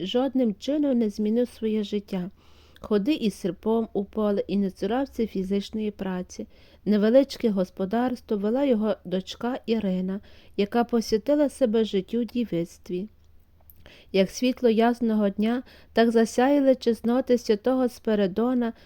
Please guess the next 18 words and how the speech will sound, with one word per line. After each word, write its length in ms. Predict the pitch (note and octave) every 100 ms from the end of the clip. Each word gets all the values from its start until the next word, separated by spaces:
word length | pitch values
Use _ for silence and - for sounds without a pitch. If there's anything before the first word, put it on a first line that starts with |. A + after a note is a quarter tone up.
| -
Свої 420 | - - G#3+ G#3+ C4
доходи 640 | A3 G#3+ A#3 C4+ A#3 B3+
він 200 | A3+ A3
ділив 380 | F#3 G3+ A#3 C4
на 140 | A#3
дві 260 | F#3 F3+ G#3
частини. 760 | - A3 - - F#3 F3+ F#3+ - - - - - -
Одну 340 | G3 G3 A#3
роздавав 500 | A3+ G#3 G#3+ A3 G#3
бідним, 520 | G3 B3 C#4 C4+ C4+ -
а 120 | F#3+
другу 340 | F3+ G3+ A#3 A#3+
позичав 640 | G#3+ G3+ G#3 - G#3+ A3+
тим 300 | A3 G#3+ A#3
потребуючим, 960 | A#3 G3+ - G#3 F3+ F3+ F3+ F#3 - G3 - - - -
які 280 | G3 - A#3
могли 320 | A3 A3+ B3
повернути 760 | A#3+ A#3 A3 G#3 A#3+ C4 B3+